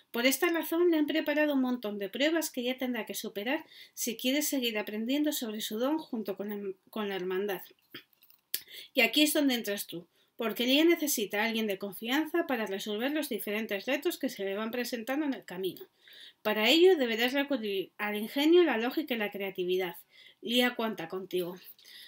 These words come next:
Bueno, este es un libro que va muy en la saga de los dos anteriores que ya os había enseñado. Hay que ir resolviendo pruebas de agilidad mental, problemas mentales y demás para saber a qué página nos van a llevar para poder seguir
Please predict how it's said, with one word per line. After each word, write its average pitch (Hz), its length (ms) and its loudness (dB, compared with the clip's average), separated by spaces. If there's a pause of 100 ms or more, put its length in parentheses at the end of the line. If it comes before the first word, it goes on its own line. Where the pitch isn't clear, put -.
(120)
Bueno, 175 200 -2
este 220 160 -8
es 240 120 -2
un 247 100 -2
libro 247 260 0
que 233 120 -4
va 208 120 -2
muy 226 240 0
en 214 80 2
la 202 100 4
saga 202 340 0
de 196 80 2
los 185 380 0
dos 220 220 0
anteriores 202 560 -2
que 208 120 -6
ya 196 80 -2
os 202 120 -6
había 196 220 -2
enseñado. 240 640 0 (480)
Hay 233 280 4
que 240 160 4
ir 214 220 4
resolviendo 208 680 0
pruebas 208 720 0
de 196 280 0
agilidad 190 540 -2
mental, 233 800 2
problemas 196 520 -4
mentales 202 760 -4 (420)
y 240 160 4
demás 233 400 4
para 220 240 0
saber 214 300 0
a 220 120 4
qué 214 120 -4
página 220 520 0
nos 190 220 -2
van 196 180 0
a 190 60 2
llevar 190 380 0
para 214 240 -2
poder 196 240 -4
seguir 190 520 -6